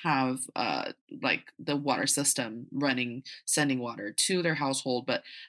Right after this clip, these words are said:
my, um, my uncle, they're still using, you know, the valve thing to get water from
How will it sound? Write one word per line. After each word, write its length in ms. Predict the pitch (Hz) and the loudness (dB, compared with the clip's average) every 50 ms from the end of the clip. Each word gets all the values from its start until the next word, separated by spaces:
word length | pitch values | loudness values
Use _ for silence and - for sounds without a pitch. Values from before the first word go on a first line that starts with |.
| - - | -10 -6
my, 520 | 151 151 151 147 147 139 139 139 135 131 131 | 0 2 4 4 6 6 4 4 2 2 0
um, 560 | - 147 139 135 131 127 123 - 127 127 117 - | 0 0 2 2 2 2 0 -2 -6 -8 -4 0
my 200 | 131 135 131 - | 0 0 2 2
uncle, 380 | - 180 208 190 - 156 143 135 | 2 0 0 2 2 2 4 4
they're 120 | 135 135 | 4 4
still 220 | 139 - - 165 151 | 2 4 4 2 2
using, 540 | 143 139 143 139 135 - 127 120 120 131 - | 2 2 2 2 2 0 -2 -6 -8 -10 -8
you 140 | - 139 139 | -4 -2 0
know, 260 | 131 120 113 113 123 - _ _ | 0 0 -2 -4 -8 -12 _ _
the 80 | - 185 | 0 2
valve 460 | 170 151 170 175 170 160 147 143 139 | 2 4 4 6 6 6 6 4 2
thing 440 | - - - 143 131 123 123 123 127 | 0 2 2 2 4 4 2 0 0
to 120 | - - 131 | 0 0 2
get 240 | 135 151 135 - | 2 2 2 2
water 320 | 127 131 127 117 120 120 131 | 2 2 2 2 0 -2 -4
from 420 | - - - 127 123 127 123 127 | -4 0 0 2 2 2 -2 -2